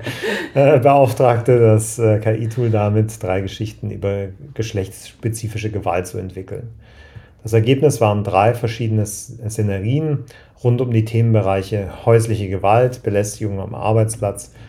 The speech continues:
sowie die Geschichte einer Frau, die in einer Bar sexualisierte Gewalt erleben musste. Das ist ein Thema, das deutlich ernster ist als die meisten anderen Meldungen, die wir hier im Podcast besprechen. Trotzdem finde ich das Projekt aus mehreren Gründen für uns sehr spannend.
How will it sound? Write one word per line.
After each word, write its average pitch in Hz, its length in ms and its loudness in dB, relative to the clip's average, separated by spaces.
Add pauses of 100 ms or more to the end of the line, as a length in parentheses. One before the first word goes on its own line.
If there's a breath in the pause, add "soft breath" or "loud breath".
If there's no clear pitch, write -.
(200 loud breath)
sowie 107 280 -6
die 104 120 -4
Geschichte 110 400 -4
einer 95 160 -6
Frau, 101 300 -2
die 107 100 0
in 104 80 -4
einer 95 240 -6
Bar 92 360 -4
sexualisierte 95 800 -8
Gewalt 90 380 -8
erleben 92 400 -4
musste. - 380 -12 (520)
Das 113 120 -6
ist - 60 -4
ein 110 120 4
Thema, 123 300 4
das - 360 -4
deutlich 117 360 4
ernster 135 400 4
ist 120 100 -2
als 113 180 -2
die - 80 -4
meisten 107 360 -2
anderen 131 360 0
Meldungen, 120 380 2
die 110 100 2
wir 104 80 -2
hier 101 200 -4
im 95 80 -8
Podcast 98 440 -6
besprechen. - 480 -14 (580 loud breath)
Trotzdem 131 400 2
finde 139 220 4
ich 127 100 2
das 117 140 4
Projekt 123 340 2
aus 110 160 0
mehreren 110 380 4
Gründen 110 420 2
für - 100 -8
uns 104 240 -4
sehr 98 140 -4
spannend. 90 480 -10